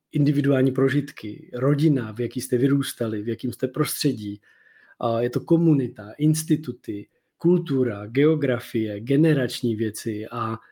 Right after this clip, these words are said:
komunity, které jsou kolem vás. Tohle všechno jako ovlivňuje to, jak se vám jeví daná situace, se kterou se v tom manželství v daném okamžiku potýkáte.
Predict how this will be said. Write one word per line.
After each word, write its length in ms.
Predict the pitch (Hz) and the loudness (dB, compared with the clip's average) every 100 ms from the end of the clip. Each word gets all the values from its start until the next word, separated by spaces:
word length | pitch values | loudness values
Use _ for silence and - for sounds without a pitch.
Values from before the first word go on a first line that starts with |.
| _ | _
komunity, 480 | - 127 131 123 120 | 0 2 4 2 0
které 220 | - 117 | -6 -4
jsou 240 | 113 - 120 | -4 -6 -6
kolem 240 | 120 113 | -4 -4
vás. 220 | 110 107 - - _ | -6 -10 -20 -20 _
Tohle 200 | 143 165 | 0 2
všechno 320 | 165 160 170 | 0 0 2
jako 180 | 156 165 | 4 2
ovlivňuje 760 | 160 143 143 139 117 117 113 95 - _ _ _ _ _ _ _ | 0 0 2 2 0 -2 -2 -4 -14 _ _ _ _ _ _ _
to, 220 | - 151 165 | 0 2 4
jak 260 | 151 156 | 2 0
se 120 | - | 0
vám 440 | 156 151 151 147 143 | 2 2 2 2 0
jeví 420 | 120 131 131 135 131 | -2 0 0 -2 -2
daná 380 | 127 131 135 | 0 0 0
situace, 800 | 127 127 123 117 110 - - - - | -2 -2 0 2 0 -4 -12 -14 -18
se 180 | - 139 | -8 -6
kterou 340 | 131 151 151 156 | -2 0 2 0
se 160 | 151 | -4
v 80 | 110 | -10
tom 180 | 107 98 | -10 -6
manželství 640 | 120 127 135 135 - 135 | 0 0 0 -2 -2 -2
v 80 | 123 | -2
daném 280 | 123 117 101 | -2 -2 -4
okamžiku 520 | 117 117 110 107 110 | -4 -4 -6 -6 -8
potýkáte. 720 | 107 104 107 - 95 - - | -8 -8 -10 -10 -12 -12 -18